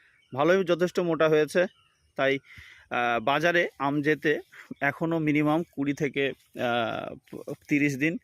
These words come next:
সময় লাগবে, পনেরো থেকে তিরিশ দিন, আহ, বিশেষ করে, আহ, আপনার যে আমগুলো আচারের জন্যে সেগুলো। তো যাই হোক, ভিডিওটি দেখার জন্য আপনাদেরকে অনেক অনেক ধন্যবাদ।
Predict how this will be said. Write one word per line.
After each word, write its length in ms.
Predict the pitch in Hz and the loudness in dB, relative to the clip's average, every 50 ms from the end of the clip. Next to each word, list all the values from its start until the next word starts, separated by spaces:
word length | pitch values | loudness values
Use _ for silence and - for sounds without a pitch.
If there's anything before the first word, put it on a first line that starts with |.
| - - - - - - _ | -14 -20 -20 -20 -20 -20 _
সময় 300 | - - - 143 143 139 | -8 -4 -2 0 0 2
লাগবে, 340 | 139 135 135 120 113 131 180 359 _ - _ - _ | 2 2 0 0 0 -4 -6 -6 _ -20 _ -20 _
পনেরো 260 | - 131 131 135 135 131 | -4 -2 -2 0 -2 -2
থেকে 300 | - - 135 113 131 127 | -2 -4 -4 -4 -4 -4
তিরিশ 320 | - 127 123 123 117 110 | -4 -6 -6 -6 -6 -6
দিন, 180 | 110 131 - 392 415 _ _ _ _ _ _ _ _ _ _ _ _ _ _ - | -4 -4 -4 -4 -6 _ _ _ _ _ _ _ _ _ _ _ _ _ _ -14
আহ, 160 | 127 127 120 117 | -12 -10 -10 -8
বিশেষ 360 | 110 127 127 - 135 - - | -8 -8 -6 -6 -8 -8 -6
করে, 320 | _ 135 123 127 131 127 - - - - - - - _ _ _ | _ -4 -2 -2 -2 -4 -6 -12 -20 -20 -20 -20 -20 _ _ _
আহ, 420 | 127 120 113 110 110 - - - | -10 -8 -8 -8 -8 -10 -14 -14
আপনার 440 | - 127 123 _ 123 120 120 117 113 | -14 -14 -12 _ -6 -6 -4 -6 -6
যে 180 | 110 120 123 123 | -4 -2 -2 -2
আমগুলো 440 | 120 123 127 123 131 127 117 117 - _ _ _ _ _ _ _ | -2 -2 -4 -6 -4 -4 -4 -6 -8 _ _ _ _ _ _ _
আচারের 460 | - 123 117 - 131 123 123 123 123 | -8 -8 -4 -2 -2 -2 -2 -4 -6
জন্যে 340 | 123 127 113 110 113 - 302 _ _ _ _ | -6 -6 -6 -6 -8 -10 -12 _ _ _ _
সেগুলো। 420 | - - - 113 98 92 85 78 - _ _ _ _ _ _ _ _ _ _ _ _ | -16 -12 -12 -12 -12 -10 -14 -14 -16 _ _ _ _ _ _ _ _ _ _ _ _
তো 60 | 120 | -4
যাই 220 | 117 135 135 139 151 | 0 0 2 2 2
হোক, 120 | 165 160 - - | 0 -2 -4 -8
ভিডিওটি 320 | 127 143 135 156 151 147 151 | -8 -4 -4 -2 -4 -4 -2
দেখার 300 | 143 143 131 135 143 139 | -2 -2 0 0 -4 -4
জন্য 200 | 139 151 151 143 | -4 -4 -2 -2
আপনাদেরকে 520 | 135 127 131 139 135 135 131 - - 139 | -2 -2 -2 -4 -4 -4 -6 -6 -6 -4
অনেক 220 | 131 127 147 135 | -4 -4 -4 -4
অনেক 200 | 139 139 139 143 | -4 -6 -4 -4
ধন্যবাদ। 500 | 135 143 143 143 143 143 143 147 151 147 | -4 -4 -4 -4 -2 0 0 0 -2 -4